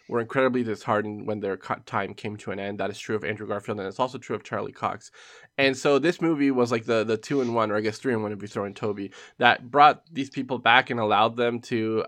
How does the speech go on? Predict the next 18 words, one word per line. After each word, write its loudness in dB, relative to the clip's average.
I 2
mean, -4
A, 2
hopefully -6
get -4
some -8
catharsis -4
about -6
their 0
abrupt -4
end -4
that -4
their -10
characters -8
came -2
to, -8
but 0
also 0